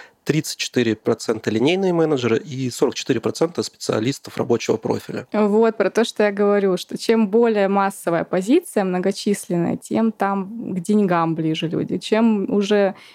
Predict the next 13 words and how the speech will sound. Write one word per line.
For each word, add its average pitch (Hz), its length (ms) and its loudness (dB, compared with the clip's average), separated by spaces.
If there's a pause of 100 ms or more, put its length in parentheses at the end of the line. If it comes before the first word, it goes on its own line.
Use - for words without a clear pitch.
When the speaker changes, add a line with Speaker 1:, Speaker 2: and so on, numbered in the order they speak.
Speaker 2:
менее 277 420 6
многочисленная 220 840 2
в - 20 -10
сторону 185 520 0
управленческого 190 840 0
персонала, 185 640 -4
там 202 300 -2
уже, 185 320 -2
ну, 185 180 -2
другие 185 400 -4
вещи 175 360 -2
людей, - 240 -6
как - 120 -16